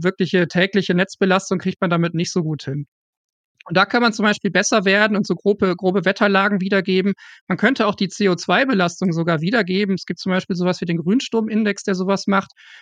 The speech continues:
der das auf stündlicher Basis macht. Das ist auch total spannend. Ähm, fairerweise muss man aber sagen, ganz kurzfristige Dinge sind damit mit so einem variablen Netzentgelt nicht auflösbar. Also das ist unrealistisch. Also wenn ich jetzt wirklich irgendein vollkommen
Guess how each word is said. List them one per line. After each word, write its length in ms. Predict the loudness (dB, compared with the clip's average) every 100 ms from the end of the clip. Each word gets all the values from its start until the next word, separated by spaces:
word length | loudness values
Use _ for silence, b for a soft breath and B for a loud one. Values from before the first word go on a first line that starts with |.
| _
der 60 | -4
das 160 | 0 0
auf 80 |
stündlicher 500 | 0 0 0 0 0
Basis 420 | 0 2 0 -2 -2
macht. 240 | -4 -4
Das 100 | -6
ist 40 |
auch 140 | -4 -4
total 400 | -4 -2 -2 -2
spannend. 420 | -2 -2 0 -2 B B B B B _ _
Ähm, 240 | -2 0 0
fairerweise 580 | 0 2 4 2 2 2
muss 200 | 0 0
man 140 | 0
aber 180 | 2 2
sagen, 400 | 2 2 2 0
ganz 280 | 0 0 -2
kurzfristige 800 | 0 0 0 -2 -2 -2 -2 0
Dinge 240 | 2 2
sind 180 | 0 -2
damit 320 | 0 0 0 -2
mit 120 | -6 -2
so 80 |
einem 140 | 0 0
variablen 480 | 0 2 2 2 0
Netzentgelt 500 | 0 -2 -2 -2 0
nicht 300 | 0 0 0
auflösbar. 720 | 0 2 0 0 -2 -4 -4
Also 140 | -2
das 120 | -2
ist 120 | -2 0
unrealistisch. 880 | 0 0 0 0 0 -4 -8 -8
Also 160 | -6 -2
wenn 100 | 0
ich 80 | 0
jetzt 160 | 0
wirklich 360 | 0 -2 -4 -8 _ _
irgendein 360 | -2 0 2 -2
vollkommen 880 | 0 2 2 2 2 2 0 -4